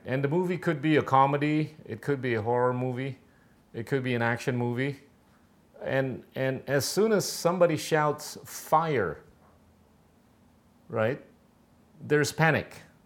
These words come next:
You talked about this panic thing, right? But what, what, what would it take for, for everybody to panic?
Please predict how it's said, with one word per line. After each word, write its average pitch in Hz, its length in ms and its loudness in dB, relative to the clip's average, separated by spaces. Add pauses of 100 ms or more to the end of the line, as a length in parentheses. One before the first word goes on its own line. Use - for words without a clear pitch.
(140)
You 120 120 -8
talked 147 280 2
about 127 200 2
this 110 160 -4
panic 117 360 -2
thing, 73 340 -10
right? 95 280 -6 (960)
But 143 320 2
what, 180 380 2
what, 170 220 6
what 175 280 2
would 160 180 0
it 123 120 -2
take 190 340 0
for, 135 560 0 (120)
for - 320 -2 (120)
everybody 143 760 4
to 127 140 -6
panic? - 680 -8